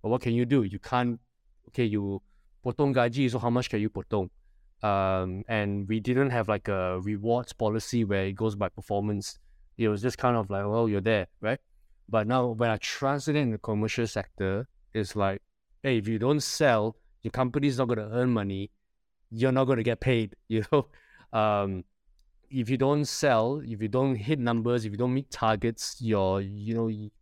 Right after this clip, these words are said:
why, why is the company hiring you? So I think that's the biggest, that was the biggest shift. Uh, and don't get me wrong, I've always been driven. But I think the fact that you have more on the line now, that really is a game changer.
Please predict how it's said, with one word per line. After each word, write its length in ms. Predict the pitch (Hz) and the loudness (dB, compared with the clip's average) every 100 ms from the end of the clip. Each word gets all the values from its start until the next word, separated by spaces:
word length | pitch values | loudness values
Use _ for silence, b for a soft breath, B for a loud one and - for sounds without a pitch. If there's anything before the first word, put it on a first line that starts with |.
| - | -12
why, 400 | 110 113 131 135 | -4 4 4 4
why 320 | 113 110 120 | 2 4 4
is 380 | 127 107 - - | 2 -2 -10 -14
the 80 | - | -8
company 360 | - 110 120 | -4 -2 0
hiring 420 | 110 110 110 110 110 | 2 2 2 2 0
you? 140 | 104 - _ _ _ - | -2 -8 _ _ _ -8
So 180 | - 127 | 0 2
I 60 | |
think 200 | - 147 | 2 2
that's 200 | 151 139 | 2 2
the 80 | 107 | -2
biggest, 560 | 98 117 113 120 - - | -6 -4 0 0 0 0
that 80 | 131 | 0
was 100 | 113 | 0
the 80 | |
biggest 380 | 101 107 107 113 | -2 -2 0 -2
shift. 500 | - - 127 - - _ _ _ _ _ _ | -2 0 0 -2 -12 _ _ _ _ _ _
Uh, 240 | 98 98 98 _ _ _ _ _ | -2 0 -2 _ _ _ _ _
and 140 | 131 135 | -2 2
don't 120 | 175 | 4
get 120 | 170 | 4
me 120 | 156 | 4
wrong, 220 | 143 143 139 | 4 2 2
I've 220 | 131 127 - | 2 0 -2
always 280 | 135 135 127 | 0 2 0
been 160 | 110 98 | -2 -4
driven. 340 | 98 104 95 _ _ _ _ _ - | -2 -2 -4 _ _ _ _ _ -2
But 200 | 113 110 | 0 2
I 100 | 107 | 0
think 320 | - 143 127 | 2 2 0
the 80 | 113 | -4
fact 380 | - 143 117 104 | 0 0 0 -2
that 180 | 95 - _ _ _ _ _ - | -4 -6 _ _ _ _ _ -4
you 120 | 113 | 0
have 160 | 113 113 | 0 0
more 420 | 120 135 143 127 | 0 2 2 0
on 80 | 113 | -2
the 100 | 101 | -2
line 420 | 98 107 123 123 | 0 0 0 0
now, 340 | 113 95 98 - | 0 0 -4 -4
that 180 | - 131 | -2 0
really 500 | 113 120 123 127 123 | 2 2 2 2 2
is 100 | 104 | 0
a 40 | 98 | -2
game 280 | 110 110 | 0 0
changer. 420 | 107 98 98 98 | 0 -2 -2 -4